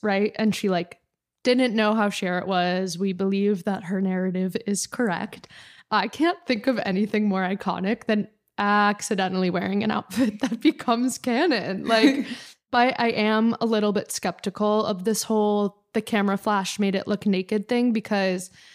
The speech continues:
Speaker 1: in doing some of my naked dress history, I saw that Jane Birkin had said almost the exact same thing about this sheer dress she wore to the nineteen sixty-nine premiere of Slogan, which is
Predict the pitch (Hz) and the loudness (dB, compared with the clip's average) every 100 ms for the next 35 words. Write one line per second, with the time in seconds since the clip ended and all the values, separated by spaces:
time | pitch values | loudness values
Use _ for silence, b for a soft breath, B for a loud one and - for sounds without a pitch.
0 | B B 214 208 214 208 196 202 190 - | B B 2 4 4 4 4 2 0 0
1 | 202 185 180 185 185 185 185 220 180 196 | 0 0 -2 -2 0 0 0 -2 -2 -4
2 | 185 - - 349 339 - 262 214 196 190 | -4 -6 -2 0 0 0 0 0 0 -2
3 | 202 - 208 202 - 190 185 180 - 202 | -2 -2 -2 -4 -2 -2 -2 -4 -4 -2
4 | 190 196 262 269 254 226 220 214 196 190 | -2 0 0 0 0 0 0 0 -4 -4
5 | - 190 190 180 190 190 185 - 196 175 | -4 -4 -4 -6 -4 -4 -4 -4 -4 -4
6 | - 214 208 - - 208 190 196 180 185 | -2 0 0 -4 0 2 2 0 -2 -2
7 | 180 B B B 214 202 202 240 226 - | -6 B B B -2 -2 0 0 0 0
8 | 226 208 196 185 - - - 208 185 185 | 0 0 0 -2 -4 -6 -2 0 0 -2
9 | 202 214 - 196 196 185 - - 190 196 | -2 -2 -4 -2 0 -2 -4 -2 0 0
10 | 196 - - 185 180 185 185 202 185 180 | -4 -8 -4 -2 0 -2 -2 0 0 0
11 | 170 - 202 175 170 226 269 302 B B | -4 -4 -2 -2 0 0 2 0 B B
12 | B B 240 233 240 214 - | B B 0 2 2 0 -2